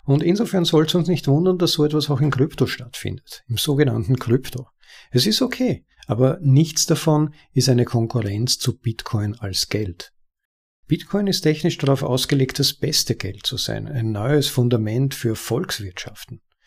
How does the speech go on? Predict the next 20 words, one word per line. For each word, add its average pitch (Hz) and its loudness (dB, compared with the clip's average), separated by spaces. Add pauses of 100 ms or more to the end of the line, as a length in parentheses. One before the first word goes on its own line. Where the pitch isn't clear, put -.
(200)
eine 127 4
fundamental 143 2
sichere 143 0
Buchhaltung, 110 -6 (580)
Finanzinfrastruktur 139 2
für 113 -2
Nationen, 120 0
Sicherheit 104 -2
für 101 -8
Nationen, 98 -10 (340)
Verlässlichkeit 131 0
wie 127 4
nirgends 143 2
sonst, - -2 (300)
Verantwortlichkeit 147 0
in 131 2
der 127 2
Entwicklung 131 -2
für 120 0
Generationen. 107 -6